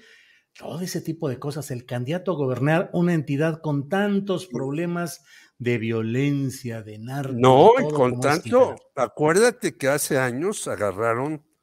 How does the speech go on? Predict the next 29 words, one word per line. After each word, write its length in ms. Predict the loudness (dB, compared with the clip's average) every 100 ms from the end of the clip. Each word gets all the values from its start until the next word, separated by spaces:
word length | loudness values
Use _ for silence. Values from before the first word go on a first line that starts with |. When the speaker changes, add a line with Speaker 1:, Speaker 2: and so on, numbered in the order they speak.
| _ _ _ _ _
Speaker 2:
un 240 | -6 0 2
avión 680 | 2 2 4 4 4 0 -8 _ _ _
que 100 | 0
alguien 320 | 2 2 2
lo 140 | 0 -2
dejó 360 | -6 -2 0
ahí 280 | 0 0 -2
en 200 | -2 -2
el, 320 | -2 -4 -10 -10
en 140 | -6
el 80 | -2
aeropuerto 580 | -2 -4 -6 -8 -6 -6
de 100 | -6
Cancún 680 | -8 -8 -8 -6 -4 -6 _ _ _ _ _ _ _
con 480 | 0 6 6 6 -2 _ _ _ _
una 460 | -4 -2 0 -2 -4
cantidad 520 | -8 -6 -2 0 0
de 140 | -4
kilos 320 | -10 -8 -6
de 120 | -8 -12
cocaína 720 | -14 -10 -10 -6 -6 -6 -8 _ _ _
inmensa. 760 | -10 -4 -2 -2 -4 -4 -6 _ _ _ _ _ _
Hace 560 | -2 0 0 0 0 -4
Speaker 1:
Ujú. 80 | _
Speaker 2:
como 380 | -12 -8 -6 -8 -10 _ _ _ _
dos 320 | _ -2 -2 -4
o 60 |
tres 260 | -10 -10 -8
sexenios. 840 | -8 -4 -4 -2 -2 -4 -6 -20